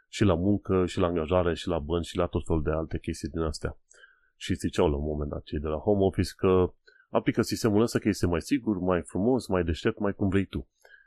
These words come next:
Și în ultimii câțiva ani de zile s-a demonstrat că nu e chiar așa de simplu să ai un sistem pur digital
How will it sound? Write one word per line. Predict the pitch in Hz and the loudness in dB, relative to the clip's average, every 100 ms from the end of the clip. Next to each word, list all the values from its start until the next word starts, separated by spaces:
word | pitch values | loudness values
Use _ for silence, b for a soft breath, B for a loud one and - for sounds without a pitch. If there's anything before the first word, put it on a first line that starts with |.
| b b | b b
Și | - - | -10 -2
în | 92 | 0
ultimii | 92 92 85 | 2 0 -2
câțiva | 78 76 85 | -2 -2 -2
ani | 82 | -2
de | |
zile | 76 113 110 | -2 0 0
s-a | 101 104 | 0 0
demonstrat | 95 104 98 110 | 0 0 0 0
că | 101 | 0
nu | 98 | 0
e | 73 | 0
chiar | 80 | -4
așa | 78 - | -2 -4
de | 78 | -4
simplu | 73 87 78 | -4 -6 -6
să | - 85 | -4 -2
ai | |
un | 85 80 | 0 -2
sistem | 80 - 92 90 - b b b _ | -4 -2 0 0 -2 b b b _
pur | 98 90 78 | 4 4 2
digital | 76 85 78 82 85 82 80 | -2 -2 -2 0 2 2 0